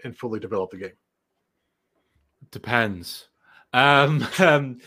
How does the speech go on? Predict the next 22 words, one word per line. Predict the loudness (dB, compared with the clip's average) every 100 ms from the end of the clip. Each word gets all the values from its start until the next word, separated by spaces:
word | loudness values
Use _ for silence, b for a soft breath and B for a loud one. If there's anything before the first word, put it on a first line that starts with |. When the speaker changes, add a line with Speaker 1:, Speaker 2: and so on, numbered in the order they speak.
| B B B -2
Speaker 2:
again, | 0 4 4 2 0
like, | 0 -2 -6
um, | -4 -2 -2 -4 -8 -6
if | -6 -4
you're | -4 -2
a | -2
new | -4 -4 -4 -6
team, | -6 -6 -8 -14 -18 -18
uh, | -12
if | -8 -8 -8
you're | -6
a | -6
new | -6 -10
developer | -8 -8 -8 -10 -12
with | -12 -10
no | -10 -10
experience | -12 -14 -12 -10 -12 -16 -18 -16
or, | -14 -14 -16 _ _ -20
or, | -18 -16 -18 -18
or | -16 -16 -16 _ -14
track | -12 -12
record, | -14 -18 -16 -14 -14